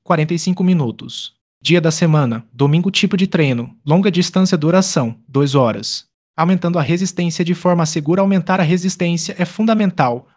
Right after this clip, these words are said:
mas deve ser feito com cuidado. Aqui estão algumas dicas. Um. Aumente a distância gradualmente. Não comece pedalando cinquenta quilômetros logo de cara. Aumente a distância em dez por cento a cada semana.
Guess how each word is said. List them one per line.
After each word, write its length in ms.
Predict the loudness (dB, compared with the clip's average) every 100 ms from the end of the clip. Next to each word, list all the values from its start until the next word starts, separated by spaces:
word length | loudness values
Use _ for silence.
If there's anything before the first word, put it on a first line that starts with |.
| -4
mas 200 | -2 0
deve 220 | 0 0
ser 200 | 0 -2
feito 340 | 0 0 0 -2
com 180 | -4
cuidado. 680 | -2 -4 0 -2 -2 -6 -18 _ _ _
Aqui 240 | -8 0 0
estão 280 | 2 2 2
algumas 340 | 0 0 0
dicas. 500 | 0 -4 -4 -8 -12 -10
Um. 240 | -8 -8 -12 _ _ _ -6
Aumente 320 | -2 0 0
a 40 |
distância 460 | -2 -2 -2 -2 -2
gradualmente. 760 | 0 0 0 0 -2 -6 -14 _
Não 160 | -2 -2
comece 420 | 0 0 0 -2
pedalando 480 | -2 0 0 0 -2
cinquenta 500 | -4 -4 -4 -2 -2
quilômetros 360 | 0 2 2
logo 200 | 2 0
de 100 | 0
cara. 440 | 0 -2 -2 -6 -18 _ _ -2
Aumente 360 | 2 4 4 2
a 60 |
distância 480 | 0 -2 0 2 2
em 100 | 0
dez 240 | 2 0
por 180 | 0 -2
cento 260 | 2 0 -2
a 40 |
cada 260 | -4 -2 -2
semana. 600 | -2 -2 0 -2 -4